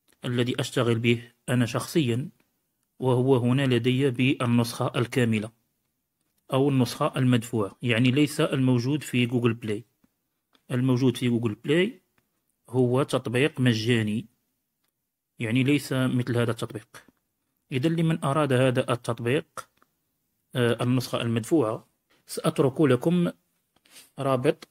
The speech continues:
آه، أو عفوا سأترك لكم رقم الواتساب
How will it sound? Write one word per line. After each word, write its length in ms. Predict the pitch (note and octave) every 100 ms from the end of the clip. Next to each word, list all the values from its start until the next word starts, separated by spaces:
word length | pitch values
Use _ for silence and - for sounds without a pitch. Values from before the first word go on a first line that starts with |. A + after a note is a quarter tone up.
| -
آه، 500 | D3 C3 A#2+ A#2 -
أو 240 | D3+ B2+ A#2+
عفوا 300 | C#3 - C3+
سأترك 540 | - C#3 C3+ B2 -
لكم 400 | A#2+ A#2 C#3+ F#3+ - _
رقم 340 | B2+ C3 D#3 E3 -
الواتساب 500 | B2+ A#2+ A2+ -